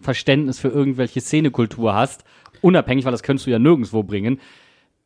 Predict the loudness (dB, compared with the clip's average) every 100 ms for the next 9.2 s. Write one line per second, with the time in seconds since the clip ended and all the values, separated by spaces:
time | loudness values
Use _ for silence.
0 | _ _ _ _ _ _ _ -6 -2 -2
1 | 0 -2 2 0 0 -2 -2 -6 -4 -2
2 | -2 -4 -6 -8 -2 0 0 -6 -6 -2
3 | -2 0 -4 -2 -2 -2 -2 -4 -2 0
4 | 0 -2 -4 -6 -8 -8 -8 -8 -6 -4
5 | -4 -4 -6 -18 _ -8 -6 -6 -4 -4
6 | 2 0 0 -6 -6 -2 -2 -2 0 0
7 | -2 -4 -6 -6 -4 -2 -2 -4 -8 -10
8 | -8 -6 -4 -6 -8 -10 -10 -8 -8 -4
9 | 0 0